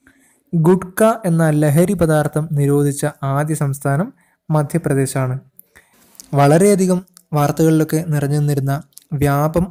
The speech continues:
അഴിമതി നടന്ന സംസ്ഥാനം മധ്യപ്രദേശാണ്. ജവാന്മാർക്ക് ടോൾ ഒഴിവാക്കി കൊടുത്ത ആദ്യ സംസ്ഥാനം മധ്യപ്രദേശാണ്.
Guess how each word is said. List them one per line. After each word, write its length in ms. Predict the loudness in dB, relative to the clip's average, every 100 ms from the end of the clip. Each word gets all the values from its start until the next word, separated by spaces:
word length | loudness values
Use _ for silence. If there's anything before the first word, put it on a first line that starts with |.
| -2
അഴിമതി 340 | 0 0 -2
നടന്ന 260 | -2 -2 -2
സംസ്ഥാനം 520 | -4 -4 -4 -2 -4 -10 _ _ -6
മധ്യപ്രദേശാണ്. 680 | -2 0 0 -2 -2 -4 -4 -10 _ -20 -20 _ _ -4
ജവാന്മാർക്ക് 840 | 2 4 4 2 0 0 -2 -6 -8 -12 _
ടോൾ 320 | 0 2 2 0 0
ഒഴിവാക്കി 500 | 0 2 2 0 -2
കൊടുത്ത 300 | -2 -2 -4 -8 -6
ആദ്യ 360 | -4 -2 -2 -4
സംസ്ഥാനം 580 | -4 -6 -6 -4 -2 -2
മധ്യപ്രദേശാണ്. 800 | -4 -4 -2 -2 -4 -2 -2 -2